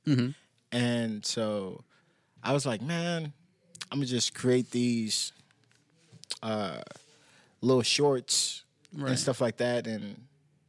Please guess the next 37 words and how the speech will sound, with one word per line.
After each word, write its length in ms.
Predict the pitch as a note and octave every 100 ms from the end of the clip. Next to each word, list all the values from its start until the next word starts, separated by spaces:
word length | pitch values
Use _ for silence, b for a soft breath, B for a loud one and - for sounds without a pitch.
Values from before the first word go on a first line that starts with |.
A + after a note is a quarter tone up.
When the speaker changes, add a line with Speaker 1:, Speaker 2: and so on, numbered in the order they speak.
| _ _ -
Speaker 2:
um, 680 | A2+ A2+ A2 G#2 F#2+ C2 - - _ _ _ _ _ _ _ _ _ -
yeah, 140 | C#3+ B2
let's, 300 | C3+ B2+ -
I 60 | C#3+
was 160 | D3
like, 180 | C#3 A#2
"Let's 180 | D3+ D#3
just 180 | C3 A2
do 160 | C3+
it." 180 | G2+ -
'Cause 80 | C#3
Speaker 1:
So, 100 | - B -
so 140 | E3+
you 200 | D#3+ E3
always 240 | E3+ E3+ D#3
had 260 | D3+ C#3+
the 220 | C#3+ C#3+
idea 300 | C#3 C3+ C#3+
that 100 | C3
they 140 | B2+ B2+
were 100 | B2+
gonna 220 | C3 C3
be, 260 | B2 B2+ B2
like, 260 | B2 B2
a 100 | C3+
smaller 500 | - - C#3 C3 B2+ B2+
runtime? 540 | C3 C3 C#3 C3 B2+ b b -
Speaker 2:
Yeah. 320 | E3 D#3 A2 B -
Speaker 1:
Yeah. 80 | B2
Speaker 2:
So 180 | F3+
I 180 | C3 C#3
wanted 240 | F#3 A3 F#3+
to 360 | F#3+ F3+ C#3 -
have 340 | - C#3 C#3
it 120 | C3 -
to 100 | A#2+
where, 420 | B2 B2 A#2